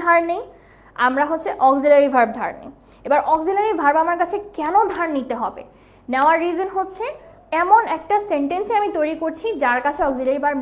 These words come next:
নাই। কোন টেন্সে হয় সেটা? সেটা হয় সিম্পল টেন্সে। ডিড হয় পাস্টের জন্য, ডু আর ডাজ হয় প্রেজেন্টের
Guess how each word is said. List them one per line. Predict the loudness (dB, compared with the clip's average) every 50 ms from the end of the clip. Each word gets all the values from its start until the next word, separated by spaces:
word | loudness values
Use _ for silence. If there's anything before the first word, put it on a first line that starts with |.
| -6
নাই। | -8 -8 -10 -16 -20 -20 _ _ _ _ _ _ _ _ _ _ 0
কোন | 2 2 2 -2
টেন্সে | -4 -4 -4 -2 -2 0 2 2
হয় | 0 0 0 -2
সেটা? | -4 -2 -2 -2 -4 -6 -10 -14 -14
সেটা | -6 -4 -4 -4 -2
হয় | -4 -6 -6 -8 -8 -6
সিম্পল | -4 -2 -2 -2 -2 -2 -4
টেন্সে। | -8 -12 -12 -16 -18 -20 -20 -20 _ -20 -20 _ _ _ -6
ডিড | -4 -2 -2 -2 -2
হয় | 0 0 2 2
পাস্টের | 0 0 0 -2 -6 -6 -4 -4
জন্য, | -4 -4 -2 -4 -4 -4 -6 -8
ডু | -4 2 2 4
আর | 4 4 2
ডাজ | 2 0 0 0
হয় | -4 -4 -4 -2 -2
প্রেজেন্টের | -2 0 0 0 -2 -2 -4 -6 -8